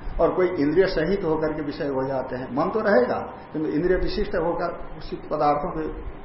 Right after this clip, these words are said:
जानकारी में। तो बाह्य और आध्यात्मिक दो प्रकार के पदार्थ हैं, जैसे सुख दुख आदि आध्यात्मिक हो जाएंगे और शब्द स्पर्श आदि बाह्य हो जाएंगे। ऐसे पदार्थों की कल्पना करता है वो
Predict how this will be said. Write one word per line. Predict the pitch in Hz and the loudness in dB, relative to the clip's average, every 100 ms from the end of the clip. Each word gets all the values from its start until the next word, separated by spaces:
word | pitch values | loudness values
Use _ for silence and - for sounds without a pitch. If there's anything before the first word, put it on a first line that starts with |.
| - 127 | -8 -2
जानकारी | 139 143 151 147 | 0 2 0 0
में। | - - - - - - - - - - | -2 -4 -8 -10 -10 -2 -2 -2 -4 -2
तो | |
बाह्य | 135 147 - 185 | 4 6 6 4
और | 196 - | 2 2
आध्यात्मिक | 135 135 139 135 139 127 | 0 -2 -4 -4 -4 -2
दो | 127 | -2
प्रकार | - 120 120 | -2 -2 -2
के | 120 | -2
पदार्थ | 113 113 117 117 107 | -6 -4 -4 -4 -8
हैं, | 117 117 - - - - | -8 -6 -8 -10 -16 -8
जैसे | 131 139 | -6 -6
सुख | 120 151 139 | -6 -6 -4
दुख | 135 139 | -4 -2
आदि | 135 135 | 0 0
आध्यात्मिक | 120 117 120 120 131 120 | -2 -2 0 0 -2 -6
हो | 117 | -6
जाएंगे | 120 117 117 120 131 - - - - - | -6 -6 -6 -8 -12 -16 -18 -18 -18 0
और | 139 117 - - - | 4 4 2 -2 0
शब्द | 151 160 | 2 2
स्पर्श | - - - | 0 -2 -2
आदि | 127 135 147 | -2 0 2
बाह्य | 156 190 | 4 4
हो | 185 175 | 2 -2
जाएंगे। | 165 156 - - - - - - - - - | -2 -2 -2 -2 -8 -8 -8 -6 -6 -6 -4
ऐसे | 123 - | -4 -2
पदार्थों | - - 117 113 - | -4 -2 0 -2 -4
की | 110 156 185 - - - - - - - - - - | -8 -6 -6 -8 -10 -10 -10 -14 -16 -14 -8 -6 4
कल्पना | 135 135 139 135 | 4 6 4 4
करता | 131 117 123 117 | 4 2 2 0
है | 139 | 2
वो | 165 120 | 0 -2